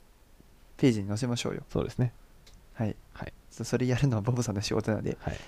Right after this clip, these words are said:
Speaker 1: 私は言うだけなので、
Speaker 2: はい。
Speaker 1: あれですけど、
Speaker 2: はい。
Speaker 1: ちょっとボブさん、ぜひお願いします。
Speaker 2: はい、わかりました。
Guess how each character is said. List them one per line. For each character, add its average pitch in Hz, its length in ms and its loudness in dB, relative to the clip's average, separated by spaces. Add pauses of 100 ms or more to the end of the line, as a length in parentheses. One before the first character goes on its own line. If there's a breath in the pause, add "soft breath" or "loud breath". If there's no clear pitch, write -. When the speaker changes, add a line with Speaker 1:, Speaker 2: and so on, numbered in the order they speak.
Speaker 1:
私 120 260 4
は 113 60 6
言 120 160 8
う 139 40 8
だ 139 100 12
け - 160 6
な 110 100 6
の 110 100 2
で、 104 180 2
Speaker 2:
は 80 120 -4
い。 - 100 -8 (520 loud breath)
Speaker 1:
あ 101 80 -8
れ 104 80 -4
で 101 100 -4
す - 80 -10
け - 80 -6
ど、 - 140 -6
Speaker 2:
は - 80 -4
い。 - 40 -4
Speaker 1:
ち - 40 -8
ょ 110 40 -6
っ - 20 -6
と - 60 -10
ボ 107 60 -4
ブ 104 80 -2
さ - 100 -4
ん、 - 120 -6
ぜ 104 140 -4
ひ 110 100 -6
お - 60 -4
願 101 200 -4
い 101 40 -2
し - 120 -8
ま 101 160 0
す。 - 120 -8
Speaker 2:
は 64 40 -4
い、 - 40 -8
わ - 60 -2
か 50 60 -8
り - 80 -10
ま - 60 -6
し - 100 -18
た。 - 140 -12